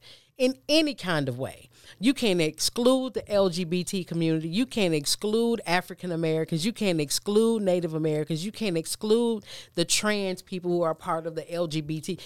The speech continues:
You can't exclude anybody because all souls belong to God. And the fact that you have done it proves that it was never about love for you in the first place. You have made the church part of your privilege, and shame on you.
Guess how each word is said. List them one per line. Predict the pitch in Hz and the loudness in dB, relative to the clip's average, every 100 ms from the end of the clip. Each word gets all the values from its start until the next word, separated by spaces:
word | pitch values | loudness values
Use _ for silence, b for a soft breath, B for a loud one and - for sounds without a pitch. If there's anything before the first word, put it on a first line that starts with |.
| B | B
You | 226 320 | -2 0
can't | 330 320 | 2 4
exclude | 269 - - 269 285 285 | 4 2 0 2 2 2
anybody | 254 311 277 147 131 | 0 2 2 -2 -2
because | 165 190 208 185 | -4 2 0 2
all | 226 254 277 | 6 6 6
souls | 262 - 196 185 175 | 2 0 0 0 0
belong | 180 175 156 160 | 2 4 2 0
to | 202 | -4
God. | 240 311 - - - B B | -6 -8 -14 -18 -20 B B
And | - 196 | 2 2
the | 180 | 4
fact | - 254 240 | 4 2 2
that | 247 196 | -2 0
you | 233 247 | 0 4
have | 175 240 269 269 214 156 | 4 4 2 0 -8 0
done | 262 359 202 | 2 4 0
it | 120 - _ _ _ _ _ | -6 -14 _ _ _ _ _
proves | - - 320 349 196 170 175 | -10 4 6 8 6 0 2
that | 180 170 | 2 4
it | 151 | 0
was | 143 147 240 247 202 | -4 0 0 0 -2
never | 185 190 247 262 240 | -2 2 4 2 -2
about | 196 175 170 | -6 -4 -4
love | 165 196 202 196 | -4 -2 -2 -4
for | |
you | 175 190 | -4 -2
in | 185 | 0
the | |
first | 180 247 - | -2 -8 -12
place. | - 110 - - B B | -8 -8 -8 -18 B B
You | 180 262 | 0 4
have | 220 185 | 4 4
made | 190 185 | -2 -2
the | 160 | -2
church | 135 - 262 - | -2 0 -2 -4
part | - 185 | -2 -2
of | 160 | 0
your | 151 143 | -4 -4
privilege, | - 277 277 151 135 | 0 0 0 -6 -6
and | 151 | -2
shame | 135 214 320 285 | 0 0 -2 -4
on | 139 139 | -2 -2
you. | 123 | -4